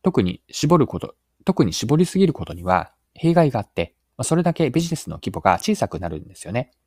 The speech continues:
まあ、絞っても自社のビジネスが持続可能となる売上と利益が得られればいいわけですが、狭めすぎることでペイできないビジネス規模になりかねません。色育の例では、女性からだけではなくて、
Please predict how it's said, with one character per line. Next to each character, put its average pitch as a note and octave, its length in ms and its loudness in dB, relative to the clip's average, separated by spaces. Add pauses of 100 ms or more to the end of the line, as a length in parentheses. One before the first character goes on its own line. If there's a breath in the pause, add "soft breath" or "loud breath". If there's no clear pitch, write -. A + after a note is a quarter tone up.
(600)
ま D3 60 -4
あ、 C#3+ 40 0
絞 F#3+ 220 2
っ - 60 -20
て G2 80 -2
も G2 140 0
自 A#2 120 -4
社 D#3 140 4
の E2+ 100 -2
ビ G#2 80 0
ジ G#2 100 -4
ネ E2 60 -4
ス - 140 -12
が E2+ 160 0
持 G2 100 -6
続 D3 240 0
可 D3 140 2
能 C#3 140 0
と C3+ 100 -4
な C3 120 0
る - 60 -2
売 F2 120 -4
上 A2 280 -2
と G#2 120 -4
利 C#3+ 100 2
益 C3 180 -2
が D#3+ 120 -8
得 B2 100 -6
ら D#3+ 100 2
れ E3+ 100 0
れ D3+ 80 0
ば - 120 -6
い - 80 -4
い F3+ 80 -2
わ - 80 -6
け - 100 -20
で G2 80 -18
す - 120 -8
が、 F2 180 0 (720 soft breath)
狭 D#3+ 240 4
め F3 120 2
す - 140 -2
ぎ F3 80 4
る C3+ 80 0
こ - 120 -10
と D#2+ 100 -12
で F2 240 -4
ペ F#3+ 120 -2
イ D3+ 60 2
で A2+ 100 -4
き G#2 100 -8
な F2 100 -4
い E2+ 60 -8
ビ F#2 100 -10
ジ A2 100 -8
ネ G#2 80 -4
ス - 140 -16
規 - 100 -4
模 D#2+ 80 -6
に F#2 160 -8
な F#2+ 100 -8
り A#2 100 -6
か A#2 100 -4
ね G#2+ 100 -4
ま E2 120 -8
せ - 120 -14
ん。 - 40 -20 (1500)
色 D#3+ 200 6
育 G3 160 2
の E2+ 120 -4
例 F#2 120 0
で D#2+ 100 -8
は、 F2 240 0
女 G#2+ 120 -8
性 D3 180 0
か C#3 120 0
ら C3+ 140 4
だ G#2+ 120 -6
け B2+ 100 -4
で G#2+ 80 -2
は - 100 -8
な D#2 100 -14
く - 100 -20
て、 - 220 -6